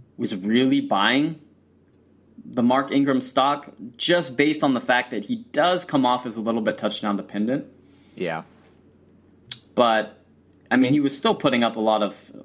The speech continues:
Speaker 1: a lot of fantasy points per touch, and he was consistently putting up a lot of fantasy points per touch.
Speaker 2: Yeah, he had the,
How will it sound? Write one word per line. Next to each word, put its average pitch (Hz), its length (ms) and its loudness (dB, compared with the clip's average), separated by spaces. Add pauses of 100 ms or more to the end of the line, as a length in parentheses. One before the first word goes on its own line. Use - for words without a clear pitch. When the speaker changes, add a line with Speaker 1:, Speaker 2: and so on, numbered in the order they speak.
Speaker 1:
a 110 60 -6
lot 110 180 2
of 101 80 -6
fantasy 98 360 -4
points 90 280 -8
per 87 100 -10
touch, - 380 0
and 104 80 0
he 135 80 4
was 127 160 0
consistently 120 680 0
putting 104 280 -2
up 92 140 -6
a 95 40 -6
lot 87 200 0
of - 60 -12
fantasy 87 340 -6
points - 240 -10
per - 100 -14
touch. - 380 -6 (800)
Speaker 2:
Yeah, 107 240 0
he 165 160 -2
had 175 160 -2
the, 113 560 -2